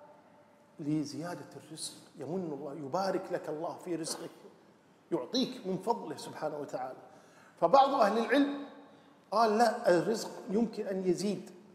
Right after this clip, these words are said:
يزيده الله تبارك وتعالى." وبعضهم قال: "لا، الرزق يباركه الله جل وعلا حتى تظن أنه زاد، وهو لم يزد، وإنما جعل الله فيه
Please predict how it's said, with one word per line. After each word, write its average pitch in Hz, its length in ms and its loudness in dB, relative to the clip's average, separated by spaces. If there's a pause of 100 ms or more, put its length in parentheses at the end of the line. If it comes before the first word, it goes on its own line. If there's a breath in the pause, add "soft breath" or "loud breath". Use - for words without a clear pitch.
(140)
يزيده 165 380 0
الله 175 260 -2
تبارك 160 460 -4
وتعالى." 151 300 -6
وبعضهم 185 480 -2
قال: 254 400 6 (400 loud breath)
"لا، 175 340 -2
الرزق 208 320 -8
يباركه 175 760 2
الله 147 380 -4 (840 loud breath)
جل 156 280 2
وعلا 156 600 6 (220)
حتى 190 480 -2
تظن 196 460 -2
أنه 170 480 -2
زاد، 135 280 0 (480)
وهو 156 140 0
لم 185 180 0
يزد، 143 280 -4
وإنما 156 540 -4
جعل 143 320 -6
الله 147 300 -4
فيه 165 420 -6